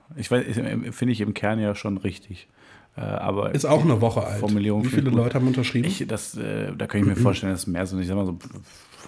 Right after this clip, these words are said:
Speaker 1: hundertsiebenundzwanzig.
Speaker 2: Zweihundertsechsundfünfzig.
Speaker 1: Oh.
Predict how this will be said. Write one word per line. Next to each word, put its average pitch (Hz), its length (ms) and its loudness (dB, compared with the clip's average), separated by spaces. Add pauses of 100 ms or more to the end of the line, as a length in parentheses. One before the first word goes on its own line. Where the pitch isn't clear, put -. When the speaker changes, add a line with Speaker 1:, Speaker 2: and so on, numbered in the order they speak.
(500)
Speaker 1:
hundertsiebenundzwanzig. 98 1120 -2 (1000)
Speaker 2:
Zweihundertsechsundfünfzig. 120 1500 2
Speaker 1:
Oh. - 40 -20